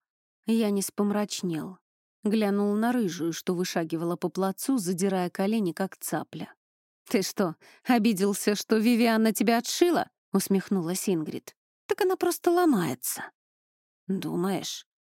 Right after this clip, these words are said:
нахмурившись, спросил он. "Конечно!" — фыркнула она, похлопав его по колену.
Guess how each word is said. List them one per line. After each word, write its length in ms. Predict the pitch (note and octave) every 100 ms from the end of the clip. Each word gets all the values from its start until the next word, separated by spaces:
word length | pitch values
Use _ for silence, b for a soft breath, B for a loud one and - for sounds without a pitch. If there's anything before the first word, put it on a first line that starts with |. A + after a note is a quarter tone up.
| _ -
нахмурившись, 760 | G3 F3+ G3 D#3+ D#3 - E3+
спросил 500 | - F3 F3 - F3
он. 200 | D#3+ D3+ - _ _ _
"Конечно!" — 840 | - F4 D4 C#4 B3 A3+ - G#3 G3 b b -
фыркнула 680 | - B3+ - G3+ G3 G3
она, 300 | G3+ B3 C#4+ - _
похлопав 580 | G3 G3 A#3+ C4 F3 -
его 240 | F#3+ G3+ F#3
по 140 | F#3+
колену. 580 | A#3+ A#3+ G#3 E3+ E3